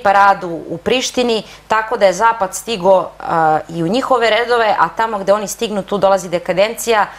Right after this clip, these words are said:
destrukcija, samim tim videli smo statistika opadanja prirodnog priraštaja, tako da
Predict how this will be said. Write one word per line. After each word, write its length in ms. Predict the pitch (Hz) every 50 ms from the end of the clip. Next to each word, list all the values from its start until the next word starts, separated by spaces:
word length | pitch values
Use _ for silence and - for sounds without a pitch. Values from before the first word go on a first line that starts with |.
| - - -
destrukcija, 840 | 175 180 196 - - - 240 240 - - - - 247 220 202 196 196
samim 360 | - - 220 220 226 208 202
tim 160 | - 220 208
videli 220 | 208 220 214 208 196
smo 160 | - 196 190
statistika 540 | - 196 185 - 226 214 - 233 214 - 196
opadanja 380 | 196 196 202 190 196 190 180
prirodnog 340 | 180 190 202 202 202 196 180 -
priraštaja, 580 | - 233 233 208 208 196 - - 214 208 196 185 - - - - - _
tako 300 | - 208 202 202 - 220
da 240 | 202 214 202 196